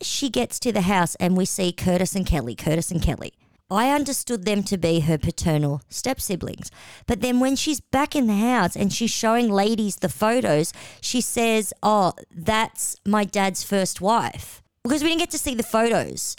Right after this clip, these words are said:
So is the photo that she was showing the ladies someone that wasn't in the house that we saw, or was Kelly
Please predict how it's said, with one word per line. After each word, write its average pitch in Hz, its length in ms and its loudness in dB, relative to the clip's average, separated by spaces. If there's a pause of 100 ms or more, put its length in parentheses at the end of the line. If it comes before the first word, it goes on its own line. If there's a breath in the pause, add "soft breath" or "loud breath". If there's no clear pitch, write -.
(340 loud breath)
So 254 240 0
is 240 280 0
the 247 100 -2
photo 247 640 2
that 226 160 -2
she - 140 -4
was 214 100 0
showing 190 240 2
the 185 80 2
ladies 180 380 2
someone 185 300 0
that 170 140 0
wasn't 185 520 0
in 247 160 2
the 240 80 2
house 233 220 0
that 247 120 -2
we 233 140 0
saw, 247 420 2
or 190 240 4
was 190 180 0
Kelly 277 480 0